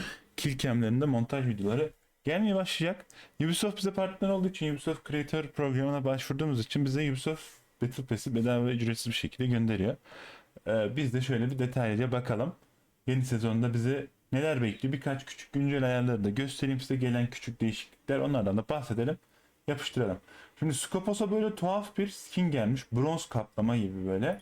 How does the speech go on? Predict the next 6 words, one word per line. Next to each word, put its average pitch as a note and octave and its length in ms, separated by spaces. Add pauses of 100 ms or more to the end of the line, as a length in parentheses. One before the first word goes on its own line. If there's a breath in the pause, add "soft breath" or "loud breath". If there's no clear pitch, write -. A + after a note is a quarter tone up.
(460 soft breath)
Şuradaki F#3 480
şu E3+ 200
göğüs D3 340
detayı D#3 440 (120)
güzelmiş. B2 760
Ben A2 260